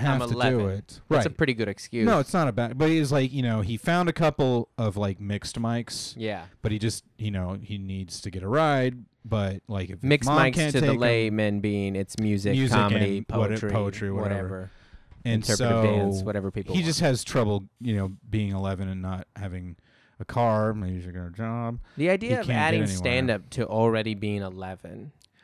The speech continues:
Speaker 1: Well, I wish I had started at
Speaker 2: You
Speaker 1: that
Speaker 2: think?
Speaker 1: age.
Speaker 2: Yeah?
Speaker 1: Oh, absolutely.
Speaker 2: Yeah.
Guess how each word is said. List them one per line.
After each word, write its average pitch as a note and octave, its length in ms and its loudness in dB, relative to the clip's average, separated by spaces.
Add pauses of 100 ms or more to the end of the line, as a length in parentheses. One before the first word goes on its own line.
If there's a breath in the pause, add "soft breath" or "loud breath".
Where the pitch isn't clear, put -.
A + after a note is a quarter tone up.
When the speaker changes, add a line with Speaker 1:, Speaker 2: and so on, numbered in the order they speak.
(220 soft breath)
Speaker 1:
Well, C#3 160 2
I D#3 100 4
wish A#3 320 2
I D3+ 240 2
had C#3 160 0
started F2+ 580 -4
at G#2+ 100 -4
Speaker 2:
You A#2 80 2
Speaker 1:
that - 40 -4
Speaker 2:
think? C#3 220 2
Speaker 1:
age. F2 140 -10
Speaker 2:
Yeah? C#3 360 0
Speaker 1:
Oh, C#3+ 140 2
absolutely. C3 1040 -4
Speaker 2:
Yeah. G2+ 300 -6